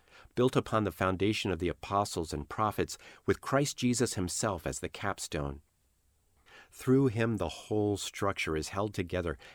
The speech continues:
and grows into a temple sacred in the Lord. In Him you also are being built together into a dwelling place of God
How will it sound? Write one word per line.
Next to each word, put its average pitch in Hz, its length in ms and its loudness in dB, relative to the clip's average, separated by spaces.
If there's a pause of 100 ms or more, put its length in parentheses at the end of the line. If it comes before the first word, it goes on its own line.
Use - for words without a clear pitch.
and 87 180 -4
grows 110 400 2
into 104 280 0
a 92 60 0
temple 101 360 -2
sacred 117 480 0
in 98 100 4
the 92 100 2
Lord. 82 440 -2 (960)
In 127 180 0
Him 120 240 2
you 113 460 2
also 98 440 0
are 73 100 0
being 82 280 -4
built 90 260 -4
together 85 520 -2 (280)
into 85 300 0
a 76 60 0
dwelling 101 460 2
place 82 420 -4
of 76 260 -12
God 85 540 2